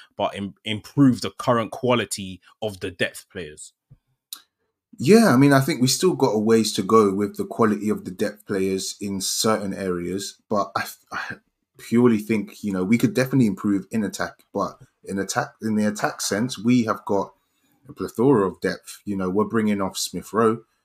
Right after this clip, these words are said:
Speaker 2: I mean, we're bringing on, um, off, we're bringing on Smith Rowe. We're bringing on Havertz for everything he is. You know, he's still a guy who was touted as a wonder kid.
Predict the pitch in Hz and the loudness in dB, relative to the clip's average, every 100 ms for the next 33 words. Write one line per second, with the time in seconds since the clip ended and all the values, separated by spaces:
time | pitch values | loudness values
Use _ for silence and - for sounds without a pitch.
0 | _ 95 90 90 98 104 95 92 90 87 | _ -6 -4 -4 -4 -4 -4 -4 -6 -6
1 | 87 - 87 85 - - 92 - 95 107 | -10 -8 -10 -10 -16 -14 -12 -8 -4 -2
2 | 110 104 110 - 107 - 107 107 110 _ | 0 0 -2 -2 -6 -2 0 0 -4 _
3 | _ - 90 110 110 104 98 92 90 87 | _ -14 -8 0 0 2 0 -2 -4 -6
4 | 104 107 110 101 - 98 113 107 107 - | -2 0 0 -2 -4 -4 -4 -2 -4 -4
5 | - - - 113 95 95 - 95 90 90 | -18 -10 -2 2 2 0 -4 -6 -4 -6
6 | 92 92 - 107 101 - 98 87 98 95 | -6 -8 -2 0 0 -2 -8 0 2 2
7 | 95 98 92 92 _ - - - 110 98 | 0 -4 -4 -8 _ -10 -8 0 0 0
8 | 95 90 90 107 104 - 101 95 | -6 -4 -2 0 -2 -2 -2 -4